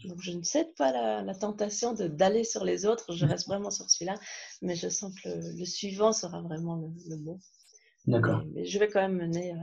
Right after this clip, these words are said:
Speaker 1: cette histoire-là au bout. Euh, là, je suis au,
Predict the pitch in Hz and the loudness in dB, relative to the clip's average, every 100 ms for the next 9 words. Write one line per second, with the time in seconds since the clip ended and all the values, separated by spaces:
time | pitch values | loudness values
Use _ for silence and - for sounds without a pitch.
0 | 165 156 - - 165 - 151 156 165 143 | -8 -8 -6 -6 -8 -6 -6 -2 -2 -4
1 | 143 165 190 180 156 156 165 _ - 175 | -6 -6 -4 -4 -6 -8 -14 _ -10 -10
2 | 190 165 - 156 151 156 | -8 -10 -10 -10 -10 -12